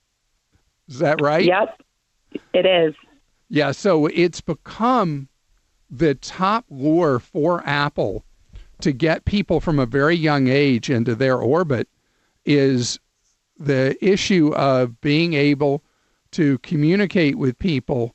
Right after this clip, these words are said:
Speaker 1: on the preferred platform for preteens and teens,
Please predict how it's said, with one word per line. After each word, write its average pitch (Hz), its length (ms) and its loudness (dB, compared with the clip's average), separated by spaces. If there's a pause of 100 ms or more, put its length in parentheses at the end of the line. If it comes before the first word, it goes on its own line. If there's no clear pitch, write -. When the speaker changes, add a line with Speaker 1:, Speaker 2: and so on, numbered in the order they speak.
(440)
Speaker 1:
on 170 300 2
the 165 80 2
preferred 147 580 -2
platform 160 720 -2
for 135 200 -6
preteens 147 720 -2
and 110 140 -6
teens, 113 500 -2